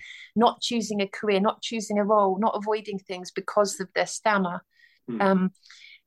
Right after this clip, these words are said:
Speaker 1: and also one of the things I speak to young people about is their responsibility to, to make people also more comfortable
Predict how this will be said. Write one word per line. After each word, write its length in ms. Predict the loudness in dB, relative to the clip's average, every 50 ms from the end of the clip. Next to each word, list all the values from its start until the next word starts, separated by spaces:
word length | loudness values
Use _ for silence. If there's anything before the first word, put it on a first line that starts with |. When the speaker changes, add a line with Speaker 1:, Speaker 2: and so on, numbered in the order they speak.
| _ _ _ _ _ _ _
Speaker 1:
and 140 | 2 4 4
also 320 | 4 4 4 2 0 2
one 160 | 2 2 2
of 80 | 2 0
the 80 | -2 -2
things 280 | -2 -4 -4 -4 -4
I 120 | -4 -6 -6
speak 340 | -6 -6 -8 -8 -8 -6
to 100 | -4 -2
young 220 | 2 2 4 2 2
people 380 | 2 0 -2 -2 -2 -2 -4
about 400 | 0 0 0 0 0 -2 -4 -8 -12 _ _ _
is 340 | 4 4 4 2 0 -8 -18 _ _ _ _ _ _ _ _ _ _ _ _ _ _ _ _ _ _ _ _ -20 -20 _ _ _ _
their 280 | 4 6 6 6 6 4
responsibility 1300 | 2 -4 -8 -4 -4 -4 -4 -4 -6 -12 -10 -6 -4 -4 -4 -4 -6 -6 -6 -4 -2 -2 -2 -2 -4 -4 -6
to, 380 | -2 2 2 4 4 2 -2 -4 -10 -16 -18 -18 -20 _ _ _ _ _ _ _ _ _ _ _ _ _ _ _ _ _ -6
to 160 | 0 2 4
make 340 | 4 6 6 4 2 2 -4 -10 -8
people 300 | -4 -4 -4 -2 -2 -2
also 380 | 0 0 0 0 0 0 -2 0
more 220 | 0 0 0 0
comfortable 680 | 0 -2 -4 -4 -4 -10 -14 -6 -2 -2 -2 -2 -6